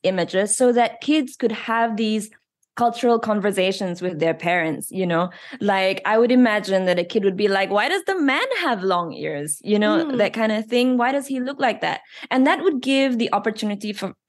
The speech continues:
Speaker 1: parents to have, or even grandparents to have these conversations with their kids, um, beyond what the book is about. Uh, and so that was the intent, to, to really create that relationship between,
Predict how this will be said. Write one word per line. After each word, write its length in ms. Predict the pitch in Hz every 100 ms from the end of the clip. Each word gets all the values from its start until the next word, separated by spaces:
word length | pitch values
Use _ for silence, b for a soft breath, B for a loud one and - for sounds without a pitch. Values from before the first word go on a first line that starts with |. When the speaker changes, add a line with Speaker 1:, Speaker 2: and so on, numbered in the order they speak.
| _ -
Speaker 1:
parents 460 | 202 196 196 190
to 120 | -
have, 260 | 202 190 185
or 100 | -
even 240 | 285 294 302
grandparents 640 | 202 202 247 196 175 180
to 80 | 190
have 220 | 185 175
these 180 | 175 170
conversations 800 | 190 175 160 156 156 180 170 151
with 180 | 165 156
their 140 | 156
kids, 420 | 151 247 220 - - B B B B
um, 440 | 208 202 196 190
beyond 800 | 175 226 226 247 269 330 285 240 -
what 380 | 180 196 - 202
the 80 |
book 280 | 175 165 190
is 140 | 170 -
about. 240 | - - - _ _ _ _ B B B B
Uh, 300 | 190 190 185
and 220 | 247 254
so 180 | 254 269
that 420 | 240 226 233 233
was 200 | 247 254
the 160 | 214 -
intent, 480 | 202 196 254 196 -
to, 480 | 214 190 180 160 -
to 180 | -
really 320 | 202 208 220 220
create 640 | 220 208 202 190 190 175
that 260 | 180 170
relationship 760 | 190 196 226 233 220 - 196 -
between, 680 | 180 180 175 170 160 156